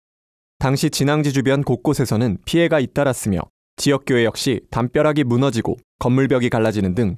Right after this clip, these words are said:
피해를 입었습니다. 우리나라는 천구백팔십팔년부터 지상 육 층 이상 혹은 연면적 십만 제곱미터 이상 건물에 대해 진도 육 점 영 규모 지진을 견딜 수 있도록 내진 설계를 의무화했습니다.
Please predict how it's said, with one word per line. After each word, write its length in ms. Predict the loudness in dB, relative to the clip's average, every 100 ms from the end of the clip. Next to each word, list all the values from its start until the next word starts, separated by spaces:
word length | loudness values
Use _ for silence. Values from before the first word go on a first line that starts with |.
| -2
피해를 340 | 0 2 2
입었습니다. 580 | 0 -2 -2 -4 -4 -8 _ _ _ _ _ -4
우리나라는 580 | 0 2 2 2 0 -4
천구백팔십팔년부터 1400 | -4 -2 0 0 0 0 0 -2 0 2 4 2 -2 -4 -4 _ -6
지상 380 | -2 0 2
육 160 | 0 0
층 160 | -2 -2
이상 300 | 0 -4 -6 _ _ -6
혹은 220 | -2 0
연면적 500 | 2 2 2 2 -2
십만 360 | 0 0 2 2
제곱미터 460 | 2 2 0 0 -2
이상 280 | 0 -2
건물에 340 | 0 2 2 2
대해 280 | 2 0 -2 _ -8
진도 300 | -2 2 2
육 160 | 0
점 240 | 0 2 2
영 140 | 2
규모 240 | 0 0 0
지진을 400 | -2 0 0 0
견딜 320 | 0 0 0
수 100 | -2
있도록 380 | -2 -2 -4 _ _ _
내진 300 | -2 0 0
설계를 400 | 0 2 2 2
의무화했습니다. 840 | 2 2 2 2 -2 -4 -4 -6 -10